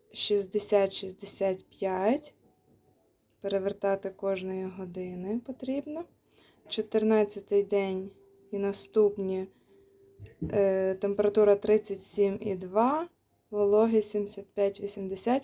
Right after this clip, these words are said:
перевертати, переворот відключаємо, на п'ятнадцятий день виставляти на дно.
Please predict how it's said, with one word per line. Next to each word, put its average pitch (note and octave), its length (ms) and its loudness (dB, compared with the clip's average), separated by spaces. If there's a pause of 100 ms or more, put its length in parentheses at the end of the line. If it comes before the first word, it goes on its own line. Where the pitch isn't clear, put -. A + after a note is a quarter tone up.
перевертати, G3+ 800 -2 (680)
переворот A3 500 6
відключаємо, G#3+ 880 0
на A#3+ 160 2
п'ятнадцятий G#3 600 0
день A#3+ 240 6
виставляти G#3 680 0
на G#3 160 2
дно. F#3+ 420 -4